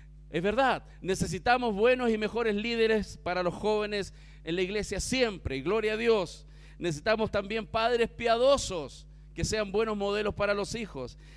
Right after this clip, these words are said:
Necesitamos cristianos que digan la verdad y vivan la verdad. Eso es lo que el Evangelio está clamando de su pueblo hoy día. ¿Cuáles son las marcas que vemos aquí,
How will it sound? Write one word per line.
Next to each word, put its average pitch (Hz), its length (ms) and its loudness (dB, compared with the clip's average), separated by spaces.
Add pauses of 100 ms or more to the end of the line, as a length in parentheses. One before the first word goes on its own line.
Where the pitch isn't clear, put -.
(120)
Necesitamos 180 760 0
cristianos 220 580 -2
que 190 180 -2
digan 254 340 -2
la 240 100 -2
verdad 175 580 0
y 214 140 -4
vivan 254 400 0
la 143 100 -4
verdad. 104 380 -10 (480)
Eso 220 220 -4
es 220 60 -2
lo 208 80 -4
que 190 120 -4
el 190 60 -2
Evangelio 190 520 -4
está 180 400 -6 (260)
clamando 202 600 0
de 196 100 -2
su 190 140 -6
pueblo 196 420 -2
hoy 190 160 -4
día. 196 380 -8 (580)
¿Cuáles 240 300 0
son 226 220 -2
las 196 100 0
marcas 180 500 -6
que 143 140 -8
vemos 151 280 -6
aquí, 143 380 -10